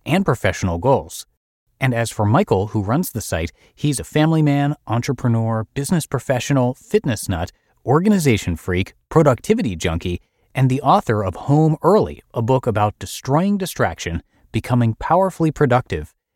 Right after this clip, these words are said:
and finishing work before dinner. And you can get the first chapter of that book for free with a bunch of worksheets to go along with it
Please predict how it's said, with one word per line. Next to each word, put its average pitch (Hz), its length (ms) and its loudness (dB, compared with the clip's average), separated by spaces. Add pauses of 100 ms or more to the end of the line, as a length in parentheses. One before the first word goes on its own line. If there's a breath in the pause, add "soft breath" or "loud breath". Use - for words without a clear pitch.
(140)
and 117 240 2
finishing 147 440 0
work 143 240 0
before 123 260 -4
dinner. 156 360 0 (600)
And 139 200 4
you 131 60 -4
can 143 140 2
get 220 140 0
the 254 100 -4
first - 380 -4
chapter 127 400 0
of 85 60 -2
that 87 200 -6
book 95 280 -2
for - 220 -4
free 143 460 0
with 92 220 -2
a 92 40 0
bunch 185 380 2
of 156 80 2
worksheets 107 600 -2
to 120 80 -4
go 95 180 0
along 92 300 0
with 127 180 0
it 80 140 -6